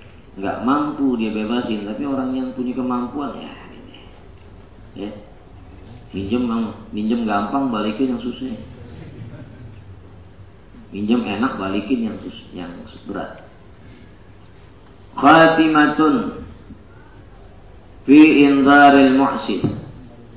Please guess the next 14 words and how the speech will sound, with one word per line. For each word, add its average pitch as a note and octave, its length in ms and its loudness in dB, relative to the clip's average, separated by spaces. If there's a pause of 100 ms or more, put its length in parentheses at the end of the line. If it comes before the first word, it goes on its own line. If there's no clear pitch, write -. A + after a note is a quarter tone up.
(640)
Ini A2+ 200 0
penutup A#2 680 -2 (1120)
dalam G#2 260 -2
masalah G#2 840 -4 (1400)
menunda A2 1000 2 (260)
atau G2 260 -10
mengulur G#2 760 -4 (1160)
pembayaran F#2 720 -2
bagi F#2 260 -2
orang G2+ 260 -4
yang G#2+ 200 -6 (720)
mu'sir, F#2 640 -8
yang F#2 260 -12
susah. - 540 -10